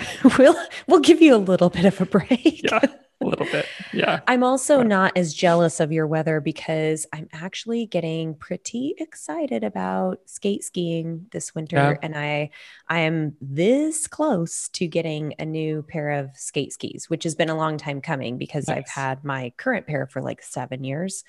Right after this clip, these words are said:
Speaker 1: with
Speaker 2: Mm-hmm.
Speaker 1: a lot of skiing.
Speaker 2: Mm-hmm.
Speaker 1: Um, so there, it's time. And I've
Speaker 2: Nice.
Speaker 1: been, you know,
Speaker 2: It's exciting.
Speaker 1: yeah, kind of putting
Speaker 2: Yeah.
Speaker 1: it off and waiting to get, 'cause I, I wanna get a good setup. And so,
Speaker 2: Mm-hmm.
Speaker 1: um, that's, you know, new equipment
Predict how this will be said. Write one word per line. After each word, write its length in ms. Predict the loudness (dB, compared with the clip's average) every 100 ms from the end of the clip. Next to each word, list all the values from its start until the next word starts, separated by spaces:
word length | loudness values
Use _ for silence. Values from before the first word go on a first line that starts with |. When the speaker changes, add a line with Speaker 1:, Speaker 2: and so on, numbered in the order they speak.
| -20 -20 -16 -2
Speaker 1:
with 120 | 2
Speaker 2:
Mm-hmm. 160 | 4 4
Speaker 1:
a 40 |
lot 180 | 2 -2
of 100 | -4
skiing. 520 | -6 -4 -4 -4 -6 -10 -10
Speaker 2:
Mm-hmm. 260 | -8 -4 0
Speaker 1:
Um, 300 | 0 0 -2
so 180 | 0 -2
there, 120 | -2 _ _
it's 220 | -10 -10
time. 460 | -10 -6 -6 -8 -14 _ _
And 140 | -4 0
I've 140 | 0
Speaker 2:
Nice. 120 | 0
Speaker 1:
been, 400 | 0 0 -2 -6 -12 -10
you 200 | -6 -4
know, 80 | 0
Speaker 2:
It's 100 | 0
exciting. 400 | 4 2 2 -4 _ _ _ _
Speaker 1:
yeah, 480 | -6 -2 0 0 -2
kind 240 | -4 -4 -2
of 80 |
putting 180 | -2 0
Speaker 2:
Yeah. 20 | 2
Speaker 1:
it 60 |
off 300 | 4 4 2 0
and 100 | 0
waiting 320 | 0 0 -2
to 100 | -2
get, 480 | 0 2 0 -2 -12 -14 -12
'cause 160 | -6
I, 300 | -2 -2 -4 -8 -6
I 140 | -2
wanna 240 | -2 -2
get 220 | -2 -2 -2
a 200 | -4 -6 -8
good 400 | -2 0 0 -4 -10
setup. 480 | -6 -4 -2 -4 -6
And 120 | -12
so, 140 | -8 -4 -2 -2
Speaker 2:
Mm-hmm. 300 | -2 -2 -4 -8 -10
Speaker 1:
um, 460 | -6 -4 -6 -8 -12 _ _
that's, 320 | -2 -2 -6 -6
you 80 |
know, 220 | -2 -2 -4 _ _ _ _ _ -4
new 160 | -2 -2
equipment 480 | -2 -4 -2 -4